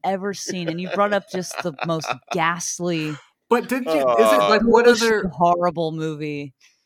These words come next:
Speaker 3: what other, like, you know, thing in, in culture u-, uses that device so
Speaker 1: Almost everything.
Speaker 3: blatantly?
Speaker 2: Yeah,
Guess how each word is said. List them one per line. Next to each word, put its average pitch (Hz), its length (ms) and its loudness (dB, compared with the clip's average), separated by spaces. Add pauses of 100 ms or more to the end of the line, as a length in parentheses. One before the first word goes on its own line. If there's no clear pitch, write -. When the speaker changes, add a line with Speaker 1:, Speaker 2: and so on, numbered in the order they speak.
(280)
Speaker 3:
what 202 240 -2
other, 226 280 0
like, 180 380 -6
you 190 140 -6
know, 139 360 -6 (440)
thing 175 340 -10
in, 139 220 -10 (100)
in 143 200 -10
culture 156 520 -6
u-, 131 300 -10
uses 139 520 -12
that 127 200 -4
device 117 800 -6
so 113 760 -8 (240)
Speaker 1:
Almost 320 420 -4
everything. 214 480 -6
Speaker 3:
blatantly? 87 300 -16
Speaker 2:
Yeah, 110 480 0